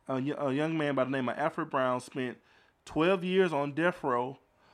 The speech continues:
for wrongly being convicted of killing a police officer. And now the state, yes, in Texas.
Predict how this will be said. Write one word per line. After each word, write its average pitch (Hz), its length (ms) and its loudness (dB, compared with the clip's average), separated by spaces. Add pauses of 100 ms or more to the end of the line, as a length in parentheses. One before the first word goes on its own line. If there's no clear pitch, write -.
(180)
for 123 180 2
wrongly 196 520 8
being 180 260 2
convicted 156 680 0 (200)
of 135 180 -6
killing 175 280 -8
a 151 60 -6
police 185 360 -6
officer. - 480 -6 (920)
And 127 140 2
now 131 160 2
the 113 120 -8
state, - 500 -2 (760)
yes, 117 360 0
in 131 160 -4
Texas. - 560 -4